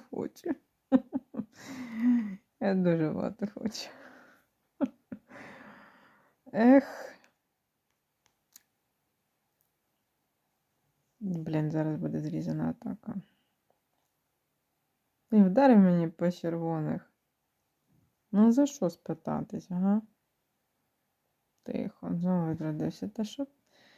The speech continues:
ж мені з тобою робити? Ти вмреш сьогодні чи ні?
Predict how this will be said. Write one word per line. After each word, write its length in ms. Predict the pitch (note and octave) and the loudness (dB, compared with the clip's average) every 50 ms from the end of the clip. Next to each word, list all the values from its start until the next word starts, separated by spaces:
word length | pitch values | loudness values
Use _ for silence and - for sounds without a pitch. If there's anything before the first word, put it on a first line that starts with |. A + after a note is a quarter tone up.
| _ _ _ _ _ _ _ _ _ _ _ - | _ _ _ _ _ _ _ _ _ _ _ -4
ж 120 | F#3+ F#3 F#3+ | 0 2 4
мені 300 | G3 G3 F#3+ F#3+ F#3+ F3+ | 6 6 6 6 4 2
з 60 | - | 0
тобою 420 | - F#3 F3+ F3 F3+ F3+ F3+ F3+ | -2 -4 -2 2 4 4 4 4
робити? 600 | F3 F3 E3 D#3 D#3+ D#3+ D#3 D3+ - - D#3+ D3 - - _ _ _ _ _ _ _ _ _ _ _ _ _ _ _ _ _ _ _ _ _ _ _ - - _ _ _ _ _ _ _ _ _ _ _ _ _ _ _ _ | 4 2 0 2 2 2 2 2 0 -4 -8 -10 -10 -12 _ _ _ _ _ _ _ _ _ _ _ _ _ _ _ _ _ _ _ _ _ _ _ -20 -20 _ _ _ _ _ _ _ _ _ _ _ _ _ _ _ _
Ти 100 | - A3 | 2 4
вмреш 580 | A3+ A#3 A3 A#3 A#3 A#3+ D4 D4+ - - - _ _ _ _ _ _ _ _ _ _ _ _ _ _ _ _ _ _ _ _ _ | 6 6 6 6 6 6 4 2 0 -8 -20 _ _ _ _ _ _ _ _ _ _ _ _ _ _ _ _ _ _ _ _ _
сьогодні 720 | _ _ - F#3 F3 E3+ F3 E3 E3 D#3+ D#3+ D#3 D#3 E3 F3 | _ _ -8 -6 -4 0 2 2 2 2 0 -2 -2 -2 -4
чи 240 | - - - F#3+ F#3 | -6 -8 -6 -4 -2
ні? 360 | F#3 F3 E3 D#3+ D#3 D#3 | -2 0 -2 -2 -4 -6